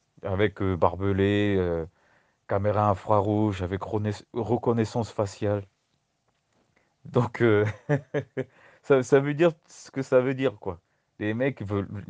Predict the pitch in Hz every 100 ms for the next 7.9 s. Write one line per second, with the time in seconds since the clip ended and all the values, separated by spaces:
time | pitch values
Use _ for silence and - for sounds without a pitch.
0 | 110 107 90 87 101 101 107 104 - 87
1 | 76 _ 85 _ 87 80 80 _ _ _
2 | _ _ _ - 127 - 113 160 - 113
3 | 123 113 127 107 101 104 101 92 98 95
4 | 143 - _ _ _ _ _ _ 90 92
5 | 131 101 104 98 110 101 98 92 87 82
6 | 76 90 87 90 - 92 120 123 107 107
7 | 95 90 85 87 87 85 - 98 98